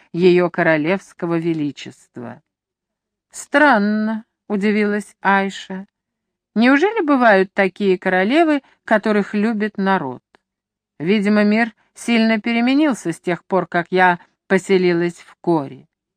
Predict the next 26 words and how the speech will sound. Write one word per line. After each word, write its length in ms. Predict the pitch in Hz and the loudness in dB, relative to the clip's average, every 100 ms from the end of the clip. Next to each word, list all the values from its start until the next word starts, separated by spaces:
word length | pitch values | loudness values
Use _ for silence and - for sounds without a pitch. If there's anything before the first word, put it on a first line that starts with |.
| _ _ _ _ _ _ _ - | _ _ _ _ _ _ _ -6
Мы 180 | 160 | -2
ещё 340 | 165 170 196 175 | -2 -2 -4 -2
раз 160 | 160 - | -4 -8
объяснили 640 | 170 175 190 196 185 180 | -8 -4 -4 -2 -2 -2
ей, 420 | 180 180 196 208 - _ _ | -2 -2 -2 -4 -8 _ _
что 280 | - - 185 | -14 2 4
изменилась 640 | 170 185 180 190 196 180 | 4 2 2 2 0 -2
сама 400 | - 185 180 185 | -2 -2 0 0
суть 400 | 196 - 196 202 | -2 -6 -6 -4
монархического 1000 | 190 180 180 180 - 190 190 175 180 170 | -4 -2 -2 -4 -4 -6 -6 -10 -6 -4
правления 840 | 165 165 160 151 180 214 202 202 - _ _ | -4 -2 -2 -2 -2 -2 -4 -6 -10 _ _
и 80 | - | -6
что 200 | 220 262 | -2 0
наша 300 | 262 294 285 | 2 2 -2
правительница 840 | 247 247 240 262 262 247 240 - 214 | 0 0 0 -2 -2 -4 -4 -6 -8
пользуется 680 | - 202 220 214 214 - 190 | -4 -2 -2 -2 -4 -4 -2
любовью 720 | 180 165 185 247 220 226 226 - - | -2 -2 0 0 0 -4 -6 -12 -10
и 140 | 214 | 0
уважением 840 | 202 185 175 156 190 240 226 214 196 | 2 2 0 0 0 0 0 0 -2
всех 480 | - - 220 240 - _ _ | -6 -6 -2 -2 -6 _ _
здравомыслящих 1120 | 175 196 208 202 190 208 - 196 - 185 - | -4 0 2 2 2 -2 -4 -6 -4 -8 -4
людей 580 | 190 165 160 202 240 220 _ - | -2 -2 0 0 0 -6 _ -2
в 80 | 180 | 2
её 220 | 180 175 | 4 2
обширных 600 | 170 - 180 185 175 175 - | -2 -6 -4 -2 -2 -6 -4
владениях. 720 | 175 180 160 147 131 127 | 0 0 -2 -8 -10 -16